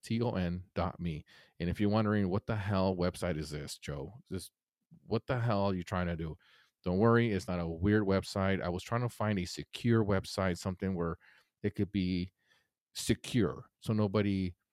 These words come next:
messes with the, with the email. This is a Swiss company,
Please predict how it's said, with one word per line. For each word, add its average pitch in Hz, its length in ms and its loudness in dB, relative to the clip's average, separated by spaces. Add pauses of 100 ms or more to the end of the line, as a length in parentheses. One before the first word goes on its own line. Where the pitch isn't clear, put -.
(260)
messes 104 480 0
with 92 140 -2
the, 87 260 2
with 90 160 -2
the - 180 -2
email. 110 360 2
This 101 200 0
is 104 140 -4
a 85 100 -2
Swiss - 800 -4 (580)
company, 113 540 0